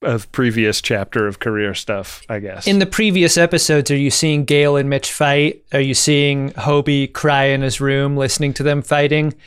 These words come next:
Speaker 2: Or is a lot of this happening off screen?
Speaker 1: There, a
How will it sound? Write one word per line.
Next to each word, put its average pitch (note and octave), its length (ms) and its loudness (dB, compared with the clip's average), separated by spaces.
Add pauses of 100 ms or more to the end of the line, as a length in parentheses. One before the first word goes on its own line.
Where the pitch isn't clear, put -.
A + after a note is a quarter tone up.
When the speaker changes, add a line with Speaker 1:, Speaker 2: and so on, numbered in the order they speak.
(440)
Speaker 2:
Or D#3+ 180 4
is D#3 160 4
a E3 80 4
lot D#3 180 4
of D3+ 80 2
this D3 160 2
happening D3 460 0
off C#3 200 0
screen? C3 520 -4 (240)
Speaker 1:
There, D#3+ 180 -8 (140)
a F#3 80 -4